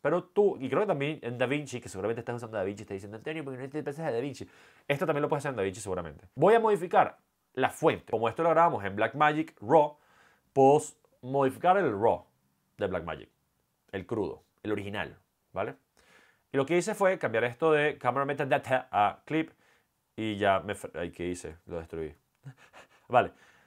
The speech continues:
Y creo que a esto le subí un poco la exposición y le habré cambiado, creo que el midpoint, creo. Le subí un poquito de luz para que estuviese más, más clarito. Y ya está. Y luego, ¿cómo coloricé esto?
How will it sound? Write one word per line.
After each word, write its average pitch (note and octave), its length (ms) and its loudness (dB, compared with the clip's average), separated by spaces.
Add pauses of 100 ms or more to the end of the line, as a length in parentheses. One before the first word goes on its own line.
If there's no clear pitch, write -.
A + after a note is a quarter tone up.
(480)
Y C3+ 160 -2
creo D3+ 180 4
que E3 60 2
a D3 60 6
esto D#3 140 -2
le D#3+ 60 0
subí C#3 160 -2
un B2+ 100 -4
poco D#3+ 260 -2
la D#3+ 120 4
exposición D3+ 1000 -6
y G3 180 -8
le D3 80 0
habré B2 180 2
cambiado, C#3+ 580 0
creo C3+ 240 -2
que C3+ 100 -2
el A2+ 120 -2
midpoint, E2+ 520 -8
creo. - 300 -8 (560)
Le B2+ 100 -2
subí C#3+ 160 -2
un C#3+ 60 -6
poquito D#3+ 280 0
de B2 80 6
luz G2 320 -4
para G2 160 -4
que F#2 60 -8
estuviese G2+ 340 -8
más, G2+ 320 -8 (400)
más G2+ 140 -8
clarito. E2+ 400 -6 (760)
Y F#2 120 -12
ya E2 60 -6
está. - 300 -12
Y G#2 120 -6
luego, F3+ 420 4 (280)
¿cómo D#3 220 2
coloricé F#3 520 6
esto? F#2+ 420 -2